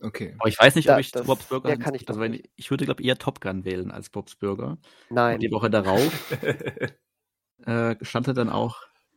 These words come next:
Speaker 2: ein klein-, also ein größerer Film, und zwar Der schlimmste Mensch der Welt von Joachim Trier.
Speaker 1: Den will
Speaker 2: Und
Speaker 1: ich auf jeden Fall sehen.
Speaker 2: und ein kleinerer Film, der auch nochmal interessant sein könnte, der vielleicht, äh, gar nicht schlecht läuft, nämlich Jurassic World drei, ein neues Zeitalter.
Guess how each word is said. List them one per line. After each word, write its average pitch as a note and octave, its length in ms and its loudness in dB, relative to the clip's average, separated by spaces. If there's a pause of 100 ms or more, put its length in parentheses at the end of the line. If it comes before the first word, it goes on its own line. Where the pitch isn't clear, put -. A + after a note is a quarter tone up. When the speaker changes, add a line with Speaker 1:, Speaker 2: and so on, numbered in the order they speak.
(340)
Speaker 2:
ein G#2+ 500 2
klein-, A2 360 2
also A#2 300 2
ein A#2 140 4
größerer D3+ 360 0
Film, D#3 340 0
und A2+ 200 -8
zwar A2 440 0 (460)
Der A2 80 2
schlimmste - 340 0
Mensch A2 200 2
der G#2 120 0
Welt A2 220 0
von A2+ 240 -2
Joachim G#2 340 -2
Trier. C#3 380 -6 (460)
Speaker 1:
Den D3+ 220 4
will E3 60 4
Speaker 2:
Und D#3+ 60 2
Speaker 1:
ich D3+ 100 -2
auf C3+ 140 -4
jeden B2+ 120 0
Fall B2 240 -6
sehen. - 120 -8
Speaker 2:
und B2 140 -2
ein - 40 0
kleinerer C#3 360 4
Film, C3+ 280 0
der A#2 120 2
auch B2+ 140 -4
nochmal B2 380 -2
interessant A#2 400 -4
sein A#2 160 -2
könnte, A#2 280 -4
der G#2 140 2
vielleicht, G#2+ 640 2 (140)
äh, - 180 -8
gar G#2 140 0
nicht A2+ 120 -2
schlecht A2+ 240 -2
läuft, A2 260 0
nämlich G#2 260 0
Jurassic B2 340 4
World G#2+ 260 2
drei, G#2+ 460 -2
ein G#2 120 -6
neues G2 200 -6
Zeitalter. - 640 -8